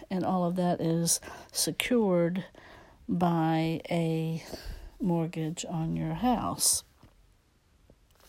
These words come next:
So just like with a regular mortgage loan,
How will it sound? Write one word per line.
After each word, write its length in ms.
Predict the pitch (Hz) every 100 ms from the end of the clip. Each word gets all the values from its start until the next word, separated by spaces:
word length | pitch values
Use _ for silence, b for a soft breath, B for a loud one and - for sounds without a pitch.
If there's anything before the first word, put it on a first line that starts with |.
| B - -
So 300 | - 214 185
just 280 | 208 285 254
like 220 | 220 202
with 100 | 190
a 80 | 175
regular 340 | 208 220 180
mortgage 460 | 175 175 170 160 165
loan, 420 | 156 160 180